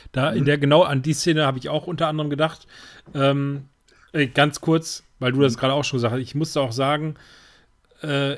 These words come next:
Speaker 1: der Humor hat mich so zwischenzeitlich an, äh, an Mel Brooks Filme erinnert. Oder,
Speaker 2: Mhm.
Speaker 1: oder sowas, ne? Da, da könnten die teilweise auch vorkommen, die Gags. Genau in dieser Szene hat er nämlich auch noch der, der Wagen ein Nummernschild mit
Speaker 2: Ja.
Speaker 1: römischen Ziffern.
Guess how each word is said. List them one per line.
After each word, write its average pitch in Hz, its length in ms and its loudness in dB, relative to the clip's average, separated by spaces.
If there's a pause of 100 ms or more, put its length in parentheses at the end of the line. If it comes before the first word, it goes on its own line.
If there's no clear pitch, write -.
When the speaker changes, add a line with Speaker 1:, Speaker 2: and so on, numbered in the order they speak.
(160)
Speaker 1:
der 147 240 0
Humor 147 340 2
hat 165 140 -2
mich 139 180 -6
so 147 100 -8
zwischenzeitlich 151 1400 -6
an, 139 240 -4
äh, 143 40 -10
an 135 360 -4
Mel 135 140 4
Brooks 143 260 -6
Filme 117 280 2
erinnert. 110 420 -4 (240)
Oder, 120 400 2
Speaker 2:
Mhm. 131 60 -6
Speaker 1:
oder 117 220 -2
sowas, 110 380 -4
ne? 139 180 -2
Da, 135 180 -4
da 131 100 -2
könnten 143 320 -2
die 127 140 -6
teilweise 135 420 2
auch 135 160 -4
vorkommen, 117 400 -2
die 117 120 -4
Gags. 135 300 -6 (400)
Genau 143 300 4
in 170 60 2
dieser 160 200 2
Szene 165 440 0
hat 147 140 -4
er 151 60 -2
nämlich 147 280 -2
auch 135 100 -2
noch 135 260 -4
der, 127 280 -2
der 113 200 0
Wagen 147 340 2
ein 127 220 -2
Nummernschild 139 760 2
mit 127 140 -2
Speaker 2:
Ja. 117 80 -2
Speaker 1:
römischen 143 340 0
Ziffern. 113 400 -2